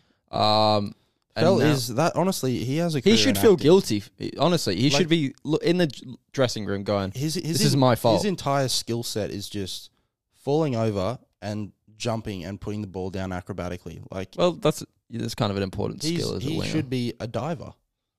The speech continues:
Speaker 2: Like, I think he could
Speaker 1: Oh,
Speaker 2: actually
Speaker 1: transition to
Speaker 2: go to the Olympics.
Speaker 1: Olympic diving.
Speaker 2: Yeah,
Speaker 1: Wow.
Speaker 2: because his, his, honestly, his best attribute on the field is just jumping high,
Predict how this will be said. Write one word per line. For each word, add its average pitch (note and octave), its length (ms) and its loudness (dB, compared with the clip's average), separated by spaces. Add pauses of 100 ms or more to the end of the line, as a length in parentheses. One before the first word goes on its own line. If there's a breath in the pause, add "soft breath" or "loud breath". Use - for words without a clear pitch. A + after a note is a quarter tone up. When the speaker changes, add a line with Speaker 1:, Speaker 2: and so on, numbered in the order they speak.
Speaker 2:
Like, C#3 180 -6
I C#3+ 100 0
think G3 260 -2
he D#3+ 200 -4
could - 280 -2
Speaker 1:
Oh, G2+ 60 -4
Speaker 2:
actually A#2 520 0 (160)
Speaker 1:
transition C#3 500 4
to A2 260 4
Speaker 2:
go - 180 4
to C#3+ 100 -2
the A#2+ 140 -2
Olympics. G#2+ 360 -6
Speaker 1:
Olympic A#2+ 360 0
diving. A2 420 0 (300)
Speaker 2:
Yeah, E3+ 140 4
Speaker 1:
Wow. - 200 -4
Speaker 2:
because D3 320 2
his, C#3+ 280 0
his, D3 200 -4
honestly, D3+ 320 0
his A2 140 -4
best D3+ 260 -2
attribute A2 380 -6
on G#2+ 140 -2
the F#2+ 60 -4
field G#2 220 -6
is F2 80 -12
just F#2+ 220 -8
jumping G#2+ 340 -4
high, F2+ 320 -10